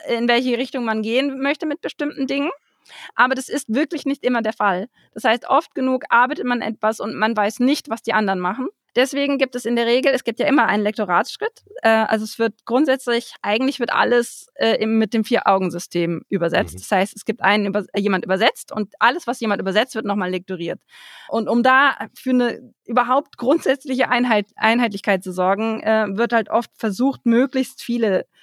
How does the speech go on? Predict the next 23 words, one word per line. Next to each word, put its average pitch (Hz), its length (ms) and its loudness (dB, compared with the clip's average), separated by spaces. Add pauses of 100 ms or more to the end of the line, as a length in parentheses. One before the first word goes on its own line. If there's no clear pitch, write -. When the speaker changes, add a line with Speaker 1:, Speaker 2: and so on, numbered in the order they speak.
Speaker 1:
äh, 202 180 4
möglichst 180 480 -4
viele, 175 240 -4
möglichst 208 460 -2
wenige 214 540 2 (760)
Lektoren 226 720 2
zu 160 220 -6
haben. 160 300 -6
Das 180 160 -8
heißt, 185 320 0 (300)
du 208 60 2
hast 214 180 4
zwar 226 100 2
ein 220 80 0
relativ 226 400 0
großes 233 300 -2
Projekt 226 420 0
und 247 80 2
du 240 40 2
hast 226 140 -6
irgendwie 226 220 2
acht - 280 0
verschiedene, 214 680 -2